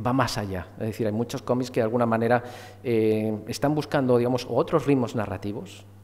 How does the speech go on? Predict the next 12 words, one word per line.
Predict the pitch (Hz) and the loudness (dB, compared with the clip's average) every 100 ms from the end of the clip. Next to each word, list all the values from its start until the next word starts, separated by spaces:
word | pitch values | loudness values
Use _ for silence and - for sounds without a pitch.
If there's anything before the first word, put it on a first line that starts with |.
| - - - - - | -20 -20 -20 -10 2
o | 120 | 4
incluso | 117 117 113 120 | 4 0 -2 0
directamente | 113 139 139 165 147 143 151 160 | 2 2 2 0 0 0 -2 -4
está | - 135 | -2 0
aludiendo | 151 135 135 143 | 2 2 2 2
a | |
otro | 120 117 | 2 0
tipo | 113 113 | -2 0
de | 107 | 0
lenguajes | 104 104 104 113 - | 0 0 0 -2 -6
con | 107 | -4
un, | 104 101 98 110 104 101 95 85 | -4 -4 -4 -4 -4 -4 -6 -10